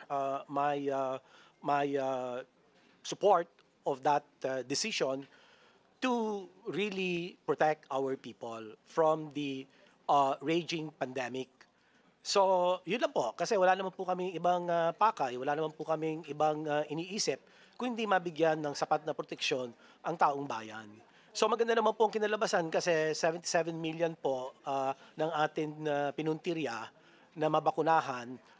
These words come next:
By the end of twenty twenty-two, eh, more than a hundred percent ang ating vaccination, ah, coverage,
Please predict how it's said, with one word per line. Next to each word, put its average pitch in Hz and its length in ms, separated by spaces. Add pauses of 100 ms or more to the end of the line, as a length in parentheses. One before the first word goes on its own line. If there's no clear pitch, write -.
(120)
By 151 160
the 170 80
end 180 240
of 170 80
twenty 165 320
twenty-two, 156 640 (400)
eh, 160 400 (160)
more 165 240
than 165 160
a 147 160
hundred 156 400
percent 139 400 (320)
ang 139 240
ating 135 400
vaccination, 127 800 (320)
ah, 120 400
coverage, 131 720